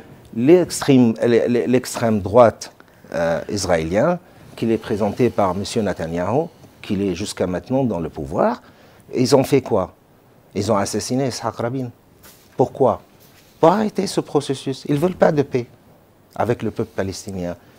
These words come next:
Ils veulent la domination complète. Même, même Netanyahou, je vous ai amené à deux semaines, trois semaines de-, dernières, quand il est,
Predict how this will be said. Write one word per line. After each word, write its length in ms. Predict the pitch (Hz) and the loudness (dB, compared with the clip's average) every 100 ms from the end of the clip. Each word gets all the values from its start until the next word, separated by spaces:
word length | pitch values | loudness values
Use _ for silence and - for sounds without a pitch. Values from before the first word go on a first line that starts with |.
| - _ - - | -20 _ -16 -4
Ils 120 | 120 | -2
veulent 220 | 120 135 | 2 2
la 100 | 117 | 2
domination 600 | 104 123 120 107 - 107 | 0 -2 -2 -4 -8 -12
complète. 460 | 104 104 - 101 85 _ _ _ _ _ - - - | -8 -8 -8 -12 -14 _ _ _ _ _ -20 -20 -2
Même, 320 | 107 147 180 175 - | 8 8 8 4 2
même 320 | 127 160 170 | 4 6 4
Netanyahou, 580 | 135 120 107 110 101 95 | 2 0 0 0 0 -4
je 120 | 90 | -6
vous 180 | 95 92 | -4 -2
ai 20 | |
amené 280 | 104 117 117 - - - | 0 2 0 -2 -12 -6
à 100 | 98 | -2
deux 120 | 127 | -4
semaines, 320 | - 131 117 | -4 -4 -4
trois 180 | - 110 | -4 -6
semaines 380 | - 104 98 87 | -4 -6 -6 -8
de-, 160 | 69 | -8
dernières, 480 | 80 95 113 165 - | -8 -6 -6 -6 -8
quand 180 | - 107 | -6 -4
il 160 | 92 | -2
est, 140 | 101 | -2